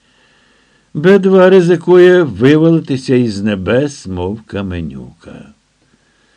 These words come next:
З усього цього випливала одна неприємна річ. Під час дозаправки літакам доведеться знизитися, відчутно знизитися.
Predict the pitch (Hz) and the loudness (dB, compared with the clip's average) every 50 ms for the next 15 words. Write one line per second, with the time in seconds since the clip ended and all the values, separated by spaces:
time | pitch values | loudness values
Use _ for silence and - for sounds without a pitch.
0 | _ _ _ _ _ _ _ 98 90 123 151 143 - 185 175 175 165 170 - - | _ _ _ _ _ _ _ -6 -4 -2 -2 0 0 0 0 0 -2 -2 -2 0
1 | 165 160 156 151 139 139 143 139 131 135 131 120 123 135 147 143 143 143 139 135 | 0 0 0 0 -2 -4 -4 -4 -4 -4 -2 -2 -2 -2 -2 -2 -2 -4 -6 -6
2 | - 117 107 95 92 95 107 113 120 131 131 131 _ _ _ _ _ _ _ - | -4 -4 -4 -4 -4 -4 -4 -2 -4 -4 -8 -10 _ _ _ _ _ _ _ -18
3 | - 87 90 98 95 92 87 87 90 80 73 87 90 80 78 78 85 85 80 - | -14 -12 -12 -12 -12 -12 -12 -10 -10 -8 -8 -8 -8 -8 -10 -10 -12 -12 -12 -14
4 | 62 - - - - - - - - _ _ _ _ _ _ _ _ _ _ _ | -16 -18 -20 -20 -20 -20 -20 -20 -20 _ _ _ _ _ _ _ _ _ _ _
5 | _ _ _ _ _ _ _ _ _ - 120 131 131 - - 156 165 165 143 135 | _ _ _ _ _ _ _ _ _ -4 -4 -4 -4 -2 2 4 4 4 4 2
6 | 143 139 123 131 127 - 117 120 135 143 135 - - - 80 69 64 _ _ _ | 0 0 0 0 -2 -2 -2 0 0 0 -2 -4 -10 -16 -20 -20 -20 _ _ _
7 | _ _ _ _ _ _ _ _ _ _ - 92 95 98 98 95 - - - - | _ _ _ _ _ _ _ _ _ _ -12 -10 -8 -8 -8 -8 -10 -10 -6 -4
8 | 113 135 139 143 135 135 - _ _ _ _ _ _ _ _ _ - - 85 85 | -4 -4 -4 -6 -10 -14 -18 _ _ _ _ _ _ _ _ _ -14 -12 -10 -10
9 | 80 85 80 90 101 107 107 - - 98 98 87 80 78 82 90 92 87 73 71 | -10 -8 -8 -8 -8 -8 -10 -12 -10 -10 -10 -10 -10 -12 -12 -10 -10 -10 -12 -14
10 | 69 - - 82 - - - - - _ _ _ _ _ _ _ - - 98 127 | -16 -18 -20 -20 -20 -20 -20 -20 -20 _ _ _ _ _ _ _ -12 -6 -4 -4
11 | 139 135 135 - - - - - 110 127 127 127 - 104 107 104 85 80 85 90 | -4 -4 -6 -14 -18 -12 -6 -2 -2 -2 -2 -4 -6 -6 -6 -6 -6 -8 -10 -10
12 | 82 73 76 71 69 - - - - - - | -10 -10 -12 -16 -20 -20 -20 -20 -20 -20 -20